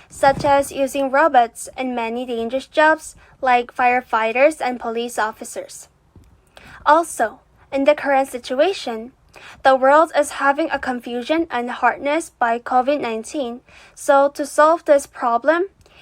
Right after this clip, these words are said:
and go over this huge barrier,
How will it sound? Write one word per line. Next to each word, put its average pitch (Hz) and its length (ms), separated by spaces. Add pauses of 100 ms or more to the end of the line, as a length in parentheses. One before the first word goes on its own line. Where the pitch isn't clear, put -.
(140)
and 262 320
go 262 220
over 254 380
this 240 420
huge 285 260
barrier, 226 600